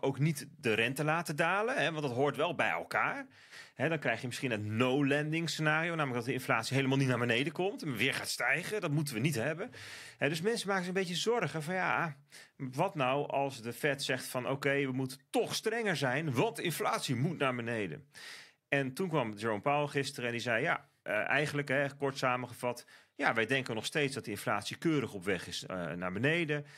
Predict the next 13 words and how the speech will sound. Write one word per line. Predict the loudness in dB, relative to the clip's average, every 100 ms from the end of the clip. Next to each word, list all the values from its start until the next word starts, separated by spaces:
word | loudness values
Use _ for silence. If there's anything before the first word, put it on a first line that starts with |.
| -20 _
En | -2
wij | 0
zien | 0 0
nog | -2 -4
steeds | 0 2 2 0
voor | -4 -2
dit | -2 0
jaar | 0 0 0
een | -2 -4
aantal | -4 -2
renteverlagingen | 2 2 2 2 2 0 -4 -6
voor | 0 0 0
ons. | -8 -10 -16